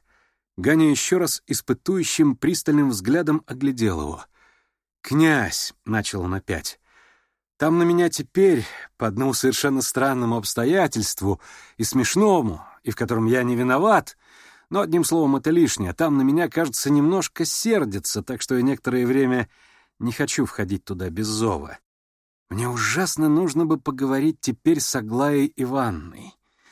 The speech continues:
Я на всякий случай написал несколько слов». В руках его очутилась маленькая сложенная бумажка. «И вот не знаю, как передать. Не возьмётесь ли вы, князь, передать Аглае Ивановне сейчас, но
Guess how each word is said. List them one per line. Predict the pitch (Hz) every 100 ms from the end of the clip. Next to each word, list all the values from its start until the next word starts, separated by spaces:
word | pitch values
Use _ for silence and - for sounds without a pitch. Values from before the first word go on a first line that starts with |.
| - -
Я | 123 147
на |
всякий | 147 190 165
случай | 156 196 220 - 127 113
написал | 120 120 123 180
несколько | 165 160 170 156 147
слов». | - 120 95 - - _ _ _ -
В | 92
руках | - 147
его | - 120
очутилась | 107 107 139 143 -
маленькая | 113 143 139 135 131
сложенная | 117 113 113 113 113
бумажка. | 117 113 87 - - - _ _ _ _ _ -
«И |
вот | 139 -
не | 165
знаю, | 147 190 190 170
как | 165 156 _
передать. | 147 147 139 127 95 - - _ _ _ _ _ _ -
Не | 127
возьмётесь | 170 156 175 220 175 131 -
ли | 127
вы, | 120 165
князь, | - - 139 175 139 -
передать | - 117 123 156 120 117
Аглае | 104 135 123 120 127
Ивановне | 123 180 156 131
сейчас, | - 127 - 135 113 - - - -
но | 123